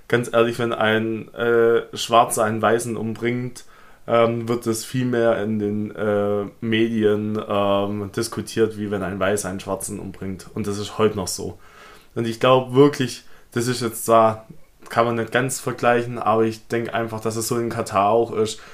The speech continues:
Die machen so lang ihr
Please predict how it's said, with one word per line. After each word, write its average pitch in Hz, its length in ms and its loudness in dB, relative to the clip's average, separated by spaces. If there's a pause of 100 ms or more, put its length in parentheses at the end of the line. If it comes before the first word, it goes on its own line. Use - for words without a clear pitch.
(240)
Die 117 80 -2
machen 123 380 0
so 139 240 8
lang 123 600 2 (1200)
ihr 151 300 4